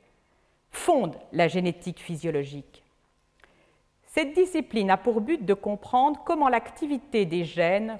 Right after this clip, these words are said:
conduit à la réalisation d'un phénotype,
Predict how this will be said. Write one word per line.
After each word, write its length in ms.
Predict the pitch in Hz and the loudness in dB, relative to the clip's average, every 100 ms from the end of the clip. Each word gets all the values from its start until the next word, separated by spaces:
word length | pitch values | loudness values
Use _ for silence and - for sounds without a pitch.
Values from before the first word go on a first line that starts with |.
| - | -4
conduit 440 | 294 302 254 247 | 0 2 2 2
à 80 | 180 | 4
la 80 | 160 | 4
réalisation 880 | 185 226 220 196 196 196 - 175 143 | 4 2 2 2 0 0 -8 -8 -4
d'un 160 | 143 | -6
phénotype, 800 | 151 - 247 190 - - 185 - | -6 -4 -2 -4 -6 -14 -16 -16